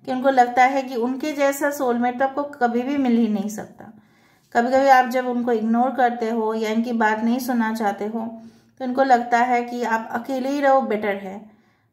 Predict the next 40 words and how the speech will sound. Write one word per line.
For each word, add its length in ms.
मतलब, 160
इनको 300
इतना 540
ज़्यादा 240
गुस्सा 320
आ 100
जाता 340
है, 300
ओके। 560
शायद 280
वो 120
आपको 260
बोले 420
भी 220
है 360
कभी-कभार, 680
"आप 120
अकेले 420
रह 180
जाओ, 260
मेरा 280
क्या 200
ज़रूरत 460
है 140
आपकी 200
लाइफ 400
में", 300
ठीक 180
है। 340
लेकिन 440
ये 160
क्लेम 460
किस 320
बात 300
का 80
कर 240
रहे 160
हैं, 360
ठीक 200
है, 220